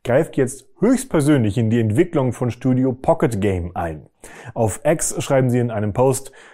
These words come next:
„Wir werden das Pigmos-Team von der Perspektive der Spieler aus überwachen, um sicherzustellen, dass das Spiel besser wird.“ Zitat Ende. So ein bisschen wird in diesem Post impliziert, dass diese ganze Angelegenheit nur die Schuld von Studio Pocket Game sei.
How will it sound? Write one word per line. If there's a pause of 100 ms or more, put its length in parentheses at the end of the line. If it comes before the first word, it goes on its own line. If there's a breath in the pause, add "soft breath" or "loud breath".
(160 loud breath)
„Wir
werden
das
Pigmos-Team
von
der
Perspektive
der
Spieler
aus
überwachen, (260 loud breath)
um
sicherzustellen,
dass
das
Spiel
besser
wird.“ (200 soft breath)
Zitat
Ende. (680 soft breath)
So
ein
bisschen
wird
in
diesem
Post
impliziert,
dass
diese
ganze
Angelegenheit
nur
die
Schuld
von
Studio
Pocket
Game
sei.